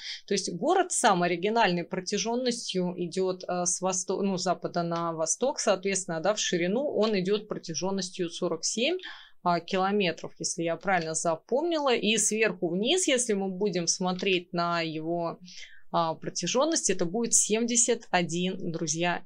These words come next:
километр. Вы представляете, семьдесят один километр в длину.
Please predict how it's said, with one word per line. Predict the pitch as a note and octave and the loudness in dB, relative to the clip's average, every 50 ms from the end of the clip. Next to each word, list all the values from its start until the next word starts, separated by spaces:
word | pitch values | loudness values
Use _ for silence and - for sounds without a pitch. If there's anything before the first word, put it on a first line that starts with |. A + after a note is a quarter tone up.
| - | -8
километр. | - - F3+ E3+ F3 E3+ F3 F3+ F#3 F#3 F3+ F3+ - D#3 - - | -4 -2 0 2 2 2 2 2 2 2 0 0 -2 -6 -8 -8
Вы | D#3 D3 | -12 -10
представляете, | - - - - A#3 B3+ E4 G#4 G4+ - | -8 -4 0 2 4 4 4 4 2 2
семьдесят | - - - G#3+ G3+ F#3 F3+ F#3 - | 0 2 2 2 2 2 0 0 0
один | F#3+ F#3+ F#3 A3 A3+ G#3 | 0 0 0 -2 -4 -4
километр | - F3+ F3 E3 D#3+ E3+ G3+ A3+ A3+ - E3 | -2 -2 0 0 0 0 0 0 0 -2 -4
в | E3 E3 | -6 -4
длину. | D3+ F#3+ G3 G#3 G#3+ G#3 F3 - | -2 0 0 2 2 0 -2 -4